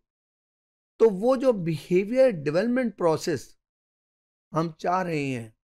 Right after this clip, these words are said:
जिसके ऊपर हम बहुत दफ़ा बात भी कर चुके हुए हैं और अब इसके ऊपर भी हम बा-, बा-, बात कर चुके हुए हैं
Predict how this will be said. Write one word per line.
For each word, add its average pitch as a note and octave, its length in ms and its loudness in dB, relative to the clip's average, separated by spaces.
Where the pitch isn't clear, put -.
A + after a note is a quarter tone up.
जिसके C#3+ 280 -8
ऊपर D3 180 -6
हम B2+ 160 -6
बहुत C#3 300 -6
दफ़ा C#3+ 140 -8
बात A#2+ 240 -10
भी D3+ 140 -14
कर A#2+ 140 -10
चुके A#2+ 260 -18
हुए A#2+ 180 -10
हैं B2 80 -8
और B2+ 140 -4
अब D3+ 140 -2
इसके D#3+ 260 -12
ऊपर F3 180 -6
भी E3+ 100 -2
हम D3 140 -2
बा-, C#3 260 -2
बा-, C3 260 -6
बात B2+ 320 -8
कर C#3 120 -4
चुके C3+ 260 -14
हुए C3 200 -8
हैं B2 140 -8